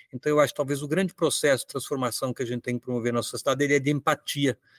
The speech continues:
que a gente escute mais e entenda o outro antes de tomar qualquer posicionamento, porque senão,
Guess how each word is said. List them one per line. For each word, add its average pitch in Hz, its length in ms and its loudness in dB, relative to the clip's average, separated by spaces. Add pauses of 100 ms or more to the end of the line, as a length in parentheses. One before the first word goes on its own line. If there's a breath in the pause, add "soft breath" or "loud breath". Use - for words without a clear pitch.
(280 soft breath)
que - 60 -2
a 151 40 -2
gente 175 220 -2
escute - 460 -6
mais 170 380 6
e 165 40 0
entenda 160 300 0
o 147 60 4
outro 160 280 2
antes 156 260 -2
de 135 80 -16
tomar 135 340 2
qualquer 135 340 -2
posicionamento, 131 720 -4
porque 135 220 -12
senão, 151 340 -4